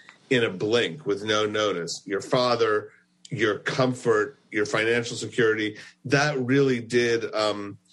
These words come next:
live in him very deeply, I think, for the rest of his life.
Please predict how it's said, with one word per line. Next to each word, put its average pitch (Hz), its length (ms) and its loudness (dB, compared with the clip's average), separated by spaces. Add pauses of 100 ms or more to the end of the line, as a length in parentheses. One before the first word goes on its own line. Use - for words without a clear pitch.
(180)
live 123 380 4
in 104 180 0
him 101 280 -2
very 107 420 2
deeply, 95 500 -4
I 90 60 -2
think, 95 240 -4
for 98 120 -2
the 95 100 0
rest 98 240 -2
of 92 80 -6
his 90 120 -6
life. 95 500 -8